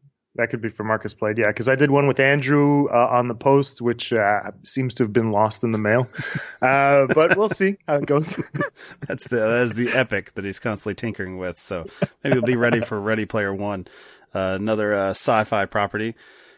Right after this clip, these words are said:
Speaker 2: Um, so the reason I, I wanted to bring up Justice League was, you know, that was a film that, uh, was not well received and had a troubled, uh, production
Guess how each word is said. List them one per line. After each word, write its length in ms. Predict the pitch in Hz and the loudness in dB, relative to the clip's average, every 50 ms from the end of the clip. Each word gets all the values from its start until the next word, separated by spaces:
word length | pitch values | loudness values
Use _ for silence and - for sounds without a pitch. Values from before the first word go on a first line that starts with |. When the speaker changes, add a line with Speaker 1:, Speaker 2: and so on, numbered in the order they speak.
| _ _ - | _ _ -2
Speaker 2:
Um, 480 | 113 107 107 104 104 104 98 95 - - - | 0 0 0 0 0 -2 -6 -6 -10 -8 -2
so 100 | - 170 | 0 4
the 60 | 170 170 | 6 6
reason 260 | 180 170 156 160 151 | 6 6 6 4 2
I, 280 | 143 135 123 131 135 | 2 2 2 2 2
I 20 | 127 | 2
wanted 420 | 117 123 117 120 120 131 147 151 | 0 -4 -8 -8 -4 0 0 2
to 40 | 139 | 4
bring 180 | 135 139 139 131 | 4 4 4 2
up 100 | 117 107 | 0 0
Justice 420 | - 185 180 - - 127 - - | -2 -4 -4 -2 -4 -6 -4 -2
League 220 | 123 120 127 117 | -2 -2 0 0
was, 340 | 117 110 113 110 104 - - | 0 0 0 0 -2 -4 -6
you 80 | 123 110 | -4 -2
know, 40 | 107 | 0
that 80 | 127 120 | 0 0
was 120 | 117 107 | -2 -4
a 60 | 107 | -6
film 360 | - - 117 113 113 113 107 98 | -6 -4 -2 -2 0 -2 -2 -2
that, 320 | 104 101 98 92 - - 101 | -2 -4 -4 -6 -8 -8 -6
uh, 280 | 95 92 90 87 85 85 85 - _ _ _ _ _ _ _ _ _ _ _ _ _ _ - | -6 -4 -4 -6 -6 -10 -12 -16 _ _ _ _ _ _ _ _ _ _ _ _ _ _ -6
was 220 | 113 131 131 104 131 | -4 -4 -2 0 0
not 240 | 135 127 92 101 | 0 0 0 -2
well 180 | 104 117 113 107 | -2 -2 -2 -2
received 640 | 98 98 - - - 117 104 107 139 156 156 - - - - | -2 -4 -8 -8 -8 -8 -6 -6 -8 -8 -10 -14 -20 -16 -12
and 340 | 104 101 101 104 104 101 104 | -10 -8 -6 -6 -6 -6 -6
had 140 | 107 101 101 | -4 -4 -2
a 200 | 98 98 95 90 | -2 -4 -4 -6
troubled, 580 | - - - 120 113 104 107 104 104 95 92 | -8 -8 -6 -4 -4 -2 -2 -4 -4 -4 -6
uh, 160 | 104 98 92 90 | -6 -6 -6 -8
production 720 | - - 117 98 92 110 101 - - - 120 110 131 139 | -8 -8 -10 -6 -4 -6 -6 -6 -8 -8 -6 -6 -6 -8